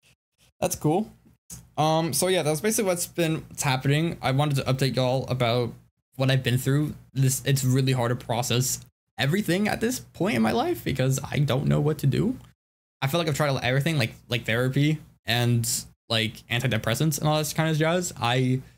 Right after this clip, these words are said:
it still feels like I haven't recovered or helped or pro-, I don't know what's wrong. It's, it feels like I've tried everything and nothing's really working. I'm just, I'm just playing, trying, like, it is what it is and just trying to continue on from it. I really want to make more videos and upload stuff, but I feel like I'm in a bad headspace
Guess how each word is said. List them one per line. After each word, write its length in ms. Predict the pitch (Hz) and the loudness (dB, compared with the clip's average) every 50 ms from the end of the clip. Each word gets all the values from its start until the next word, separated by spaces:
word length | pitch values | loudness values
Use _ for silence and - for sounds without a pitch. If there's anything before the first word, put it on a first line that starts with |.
| _ _ _ _ _ - | _ _ _ _ _ 0
it 160 | 131 135 131 | 2 2 2
still 260 | - - 139 147 147 | 2 2 2 0 0
feels 220 | 139 - 147 143 135 | 2 0 2 2 2
like 160 | 135 - 107 | 2 0 0
I 60 | 107 | -2
haven't 380 | - 107 123 123 127 113 82 80 - - _ _ _ _ _ _ - | -2 0 0 0 0 -2 -2 -4 -10 -20 _ _ _ _ _ _ -6
recovered 460 | 127 120 - 113 113 131 143 147 139 | -4 -4 -2 -2 0 0 2 0 0
or 200 | - - 110 104 | 0 -2 -2 -2
helped 460 | - - 104 123 139 139 - - - - - - - | -2 -2 -2 -2 -2 -2 -4 -6 -6 -6 -10 -10 -4
or 160 | 117 117 120 - - - _ _ _ _ _ _ _ | -2 -2 -2 -4 -8 -20 _ _ _ _ _ _ _
pro-, 120 | - - - 131 - - | -14 -12 -10 -8 -2 0
I 100 | 135 147 | 2 2
don't 140 | 180 180 170 | 2 2 2
know 80 | 139 | 2
what's 300 | 123 123 131 127 - - | 2 2 0 -2 -2 -2
wrong. 260 | 113 104 107 104 - - | -2 -2 -2 -2 0 0
It's, 220 | 123 131 131 - | 0 0 0 0
it 80 | 131 139 | -2 -2
feels 180 | 165 165 151 | 0 0 0
like 160 | 165 156 139 - | 0 0 0 0
I've 120 | 120 - | -2 -4
tried 180 | - - 120 117 | -2 -2 -2 -2
everything 260 | 113 110 107 104 101 | 0 -2 0 0 0
and 80 | 104 | 2
nothing's 260 | 110 113 120 120 113 113 | 0 0 0 0 0 0
really 140 | 104 101 | 0 0
working. 320 | 101 98 101 - - 101 - - | 0 -2 -2 -4 -4 -6 -2 0
I'm 140 | 120 127 | 0 2
just, 240 | 127 127 127 - - - - _ _ _ _ _ _ _ _ _ - - | 2 2 0 -2 -4 -12 -18 _ _ _ _ _ _ _ _ _ -2 0
I'm 100 | 147 143 | 2 4
just 180 | 147 151 139 | 4 2 2
playing, 200 | 139 160 143 143 | 0 0 0 0
trying, 240 | 135 - 143 131 131 | 0 0 2 2 4
like, 280 | 127 117 117 113 - 127 | 2 2 0 0 0 0
it 120 | 135 131 | 2 2
is 140 | 131 120 120 | 2 0 0
what 120 | 120 117 | 0 0
it 100 | 117 110 | 2 2
is 220 | 110 110 110 107 - | 2 2 0 0 0
and 140 | 110 113 | 0 0
just 120 | 113 113 - | 0 0 0
trying 140 | 127 113 110 | 0 0 0
to 60 | 113 | 0
continue 340 | - - 107 - 110 104 101 | -2 -2 -4 -2 0 0 0
on 80 | 107 | 0
from 160 | - 104 104 | -2 -2 -2
it. 100 | 98 92 98 | -2 -2 0
I 80 | 104 | 0
really 240 | 123 135 147 156 160 | 2 4 4 4 2
want 200 | 143 147 147 135 | 2 2 0 0
to 40 | 131 | 2
make 160 | 135 127 131 | 0 0 2
more 120 | 131 127 113 | 0 0 0
videos 440 | 110 107 113 127 127 131 131 - | 0 0 2 2 2 0 0 -2
and 80 | - 120 | -4 -4
upload 360 | 110 117 113 - 135 143 143 | -2 -2 -2 0 0 0 0
stuff, 220 | - 160 160 151 - | 0 0 -2 0 -2
but 120 | 131 - | -2 -2
I 60 | 139 | -2
feel 180 | 123 - 143 139 | -2 0 0 0
like 140 | 135 135 139 | 0 0 0
I'm 100 | 135 131 | 0 2
in 80 | 123 | 2
a 60 | 127 | 0
bad 240 | 120 107 107 110 120 | 0 0 -2 -2 -2
headspace 500 | 117 - 123 120 - - 135 127 123 - | -2 -2 -4 -4 -2 0 0 0 0 -2